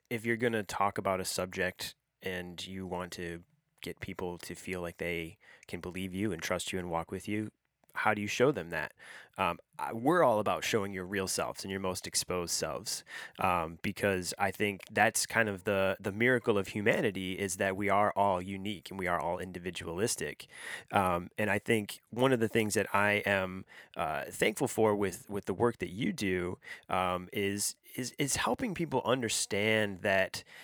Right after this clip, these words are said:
fitting in a box is not necessarily the end goal in life, to be labeled as something. Um, it's almost like when I read your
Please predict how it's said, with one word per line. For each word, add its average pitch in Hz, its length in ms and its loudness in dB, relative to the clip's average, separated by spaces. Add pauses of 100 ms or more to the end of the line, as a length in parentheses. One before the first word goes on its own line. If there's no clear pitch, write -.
(240)
fitting 156 500 4
in 131 220 6
a 110 80 8
box 117 560 8
is 98 160 -2
not 107 260 2
necessarily 101 1300 2 (480)
the 147 160 0
end 170 200 4
goal 196 300 8
in 104 120 4
life, - 520 -2 (100)
to 117 120 0
be 135 720 2 (640)
labeled 127 600 6
as 104 340 6
something. 69 640 -2 (120)
Um, 90 480 -2 (200)
it's - 200 -4
almost 123 340 6
like 117 180 6
when 113 120 4
I 107 60 6
read 107 380 0
your 104 440 6